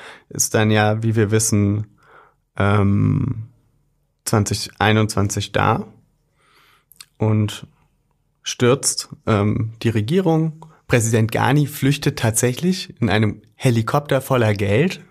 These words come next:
wie man erfahren hat. Sadat flüchtet nicht in einem Hubschrauber voller Geld, im Gegensatz zu seinem alten Chef, sondern, ähm, er flüchtet in einem ganz normalen Flugzeug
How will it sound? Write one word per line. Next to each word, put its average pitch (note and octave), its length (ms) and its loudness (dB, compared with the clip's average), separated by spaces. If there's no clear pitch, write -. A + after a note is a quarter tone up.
wie B2 120 -6
man B2+ 160 0
erfahren C3+ 360 0
hat. D#3 300 -4
Sadat A2 460 0
flüchtet A#2+ 480 -4
nicht D#3 280 0
in C#3+ 140 0
einem C3+ 180 2
Hubschrauber C#3+ 440 -2
voller C#3+ 320 -2
Geld, D3+ 400 -2
im C#3+ 100 0
Gegensatz C#3+ 480 0
zu - 80 0
seinem B2 300 2
alten B2 320 -2
Chef, B2 380 2
sondern, A2+ 880 2
ähm, G#2+ 680 0
er G2+ 180 0
flüchtet A2 840 -2
in G#2+ 100 0
einem G2+ 380 -2
ganz G2 200 -6
normalen B2 400 2
Flugzeug A2 680 -2